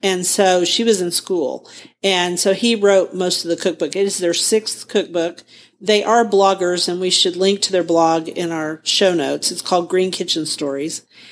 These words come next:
And here's this quote, which I really loved, and it was in the intro. "It's often said that cooking for someone is an act of love, but it can also be one of self-care,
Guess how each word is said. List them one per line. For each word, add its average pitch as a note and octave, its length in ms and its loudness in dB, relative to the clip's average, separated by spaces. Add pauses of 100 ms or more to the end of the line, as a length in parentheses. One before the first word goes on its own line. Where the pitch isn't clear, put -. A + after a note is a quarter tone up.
(280)
And G3+ 140 0
here's C#4+ 240 4
this B3+ 180 2
quote, G#3 300 2
which F#3 160 -2
I F#3+ 160 2
really F#3+ 360 2
loved, D#3+ 640 -4
and G3 100 -2
it F3+ 60 -4
was F#3 140 0
in G3+ 120 4
the F#3+ 200 -2
intro. F#3 520 -6 (480)
"It's A#3 180 2
often D4+ 400 4
said A3 320 4
that F#3 140 0
cooking B3 340 0
for A3+ 140 0
someone F#3 420 0
is F3 160 -2
an F3 80 0
act F3 240 -2
of E3 140 -6
love, D3 440 -2
but G3 100 2
it G3+ 120 6
can G#3 140 -2
also A3+ 300 4
be G3 180 2
one F3+ 260 -2
of E3+ 80 -2
self-care, - 800 0